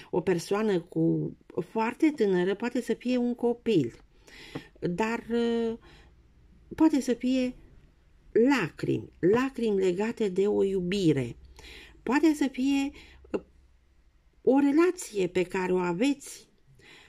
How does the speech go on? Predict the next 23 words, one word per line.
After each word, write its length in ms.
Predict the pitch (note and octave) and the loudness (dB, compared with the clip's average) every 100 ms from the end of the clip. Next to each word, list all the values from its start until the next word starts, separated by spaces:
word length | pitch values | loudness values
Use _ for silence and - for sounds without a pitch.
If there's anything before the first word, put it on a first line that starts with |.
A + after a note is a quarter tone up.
| - | -2
o 120 | G3 | 2
relație, 680 | G3+ G3 G3+ - G#3+ G#3 F#3+ F#3 - - - | 2 0 -4 -6 -2 0 0 -4 -8 -16 -10
cum 100 | G#3 | -4
să 100 | A3+ | -4
spun, 300 | - G3 F#3 | -2 0 0
pe 140 | F3 | -2
care 240 | E3+ F#3+ F#3+ | -4 -2 -2
o 60 | |
stabiliți 560 | F3+ F#3 E3+ E3+ G#3 F#3+ | -2 -2 0 2 0 -2
la 120 | F#3 | -4
această 500 | F3 F#3+ F#3 - F#3 | -4 -4 -6 -6 -6
petrecere, 720 | F3+ F3 B3+ D#4 D#4+ F3 C#3 | -4 -4 0 0 2 0 -2
fiindcă 280 | C#3 D#3 D#3+ | -2 -2 0
ați 120 | D#3+ | 0
văzut, 340 | D#3+ F#3 - - - | 0 -2 -6 -12 -12
semnul 400 | - E3+ F3+ G3+ | -6 -2 0 0
este 300 | F#3 F#3 F3 | -2 -2 -2
de 120 | F3 | -2
distracție 680 | F3 E3 A3+ G#3+ - C#3+ | -4 -6 -6 -8 -6 -6
pe 160 | C3+ C#3+ | -4 -6
voi. 260 | C#3 C3 - _ _ - - - - - - | -4 -6 -8 _ _ -20 -20 -20 -20 -20 -4
Uh, 560 | D#3 E3 D#3 D3 C#3+ C3+ - - - - - - - - _ - | 2 4 4 2 0 -4 -8 -20 -20 -20 -20 -20 -20 -20 _ -6
și 560 | D#3+ - B3 A#3 A#3 | -6 -4 -2 0 -2